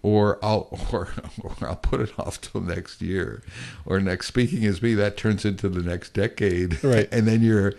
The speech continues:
Speaker 1: you know, it's a little, it's not late, but it's, it's, it's much later than
Speaker 2: It
Speaker 1: it
Speaker 2: makes
Speaker 1: could
Speaker 2: it
Speaker 1: be.
Speaker 2: harder.
Speaker 1: It makes it much harder,
Speaker 2: Yeah.
Speaker 1: right? So really reflect. And I wish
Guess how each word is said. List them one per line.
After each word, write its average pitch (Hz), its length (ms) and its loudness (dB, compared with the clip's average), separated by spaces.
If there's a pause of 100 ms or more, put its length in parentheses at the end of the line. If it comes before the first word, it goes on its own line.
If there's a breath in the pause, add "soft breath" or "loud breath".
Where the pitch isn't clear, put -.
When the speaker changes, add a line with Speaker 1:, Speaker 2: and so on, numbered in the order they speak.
(380 loud breath)
Speaker 1:
you 98 180 0
know, 87 260 2
it's 127 200 -4
a 131 60 2
little, 139 480 2 (140)
it's - 180 -10
not 156 220 -2
late, 117 480 2
but 117 160 2
it's, - 340 -2 (120)
it's, 120 200 0
it's 104 360 -4
much 117 240 0
later 107 340 2
than 95 100 2
Speaker 2:
It - 100 4
Speaker 1:
it - 20 2
Speaker 2:
makes 160 240 4
Speaker 1:
could - 100 4
Speaker 2:
it - 40 6
Speaker 1:
be. - 40 4
Speaker 2:
harder. 180 340 2 (200 loud breath)
Speaker 1:
It 120 180 -2
makes 160 240 -4
it 147 160 -4
much 143 240 -2
harder, 131 380 -6
Speaker 2:
Yeah. 92 160 4
Speaker 1:
right? - 140 -2 (460 soft breath)
So 90 540 2 (100)
really 135 420 -2
reflect. 104 680 0 (520 loud breath)
And 104 160 2
I 104 100 4
wish 139 320 2